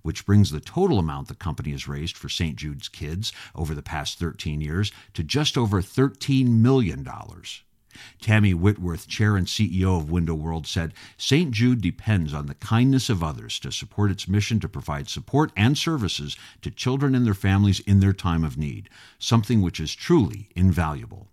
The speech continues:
Richard Shadyac Junior of Saint Jude added, "For thirteen years, this support has helped to ensure no family ever receives a bill for treatment,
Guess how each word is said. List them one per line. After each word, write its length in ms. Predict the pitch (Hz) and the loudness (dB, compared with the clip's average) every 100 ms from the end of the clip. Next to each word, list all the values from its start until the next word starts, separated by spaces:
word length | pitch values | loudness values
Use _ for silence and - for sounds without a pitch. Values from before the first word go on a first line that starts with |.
| _ _ _ _ - - _ 90 | _ _ _ _ -20 -20 _ 4
Richard 340 | 104 104 90 | 4 4 0
Shadyac 580 | - 101 98 95 92 - | 2 0 2 0 -4 0
Junior 400 | 98 104 92 76 | 6 6 6 2
of 120 | 73 | -4
Saint 280 | - 90 78 | 0 0 0
Jude 260 | 87 87 | 0 0
added, 380 | 71 82 82 80 - - _ | -2 -4 -4 -8 -12 -20 _
"For 180 | 107 | 0
thirteen 640 | 95 - 151 - - 151 117 | 0 2 0 0 -2 2 4
years, 360 | 90 67 60 | 2 0 -10
this 200 | 65 107 | -4 -2
support 400 | - 120 - 95 | -2 -6 -4 -2
has 140 | 82 - | -2 -2
helped 240 | 92 90 | -4 -4
to 100 | 87 | -4
ensure 320 | 80 - 82 | -6 -4 -6
no 320 | 71 85 113 135 | -2 2 4 2
family 480 | - 101 98 85 | 0 2 4 2
ever 180 | 78 92 | 0 -2
receives 440 | 95 90 - 85 69 | 0 -2 -2 -4 -6
a 60 | |
bill 220 | 64 92 | -6 -4
for 180 | 90 69 | -4 -8
treatment, 520 | - - 123 120 123 | -6 0 0 0 -4